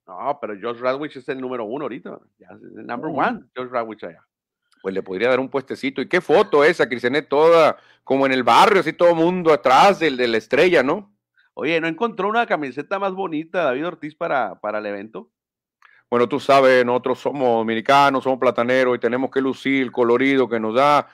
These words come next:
Speaker 1: Pero
Speaker 2: Mm, me quedaron algunas cadenitas que no puse a lucir, pero ahí tengo mis dos, tres cadenas de oro de catorce quilates.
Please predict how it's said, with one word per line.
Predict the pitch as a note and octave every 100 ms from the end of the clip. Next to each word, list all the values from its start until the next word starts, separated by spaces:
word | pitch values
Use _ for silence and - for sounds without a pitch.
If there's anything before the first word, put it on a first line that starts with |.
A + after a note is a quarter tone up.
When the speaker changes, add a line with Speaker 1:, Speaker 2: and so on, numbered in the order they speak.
| _
Speaker 1:
Pero | G#3+ G#3
Speaker 2:
Mm, | C3 C3 C3 B2+
me | C3+ B2+
quedaron | C3 D#3+ E3
algunas | C#3+ F3 -
cadenitas | C#3+ C#3 D#3+ E3+ D3+
que | C#3+
no | D3+
puse | D3+ C#3
a | D3+
lucir, | C3+ - E3 D3+
pero | C3+
ahí | C3+
tengo | D3+ D3
mis | C3
dos, | C#3 D3
tres | D#3
cadenas | C#3+ C3+ C#3 C3
de | B2+
oro | C3+ C3
de | B2
catorce | A#2 C3 A#2+ A#2
quilates. | G#2+ G#2+ A2 F2+